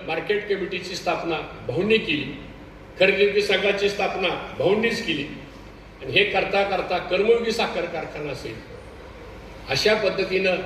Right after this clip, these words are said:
मग नंतरच्या काळामध्ये राजकारण बदलत गेलं. माझ्यासारख्या छोट्या कार्यकर्त्याला आपण संधी दिली,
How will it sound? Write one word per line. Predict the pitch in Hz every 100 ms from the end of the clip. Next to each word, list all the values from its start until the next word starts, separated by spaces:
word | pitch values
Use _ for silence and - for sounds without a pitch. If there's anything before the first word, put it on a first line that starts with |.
| - - - - -
मग | 165 202
नंतरच्या | 208 196 196 196 220 208
काळामध्ये | 202 196 196 190 226 226 - - - - - - - -
राजकारण | 143 180 - 220 240 233
बदलत | 220 185 202 -
गेलं. | 156 135 135 - - - - - - - - - - -
माझ्यासारख्या | 165 202 202 - 214 208
छोट्या | 202 208
कार्यकर्त्याला | 202 202 202 202 208 202
आपण | 196 202
संधी | 196 202 202 -
दिली, | 185 151